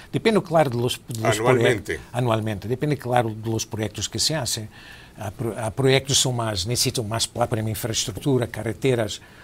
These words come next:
Speaker 1: Otros son proyectos más, que exigen más el acompañamiento humano, ah,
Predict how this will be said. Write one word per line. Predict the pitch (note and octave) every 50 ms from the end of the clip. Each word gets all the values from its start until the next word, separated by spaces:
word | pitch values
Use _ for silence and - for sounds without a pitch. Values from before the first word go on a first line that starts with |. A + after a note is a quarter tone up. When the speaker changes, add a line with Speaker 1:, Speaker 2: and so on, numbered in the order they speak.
| - - -
Speaker 1:
Otros | - B2 B2 - B2+ A2+
son | - - A#2+ A2+
proyectos | G2 - A2 A#2 A2+ A2 - - - G#2+ G#2
más, | G#2+ G#2 G#2 G#2 G#2 G2+ G2+ G2+ F#2+ - - - -
que | - - G#2+ G#2+
exigen | F#2 - - C#3+ A2+ F2+ A#2+ A#2 G#2+
más | A2 A2 A2+ A2 G2 F#2
el | G#2 G#2
acompañamiento | G#2+ - - C3 A#2 - A#2 A#2+ A#2+ A2+ A2+ A#2 A#2 A#2+ A#2 - A2+
humano, | A2 A#2+ C3+ C3+ B2+ B2 A#2+ A#2 - - - - - - - - - -
ah, | A#2+ A#2 A2+ A2+ G#2+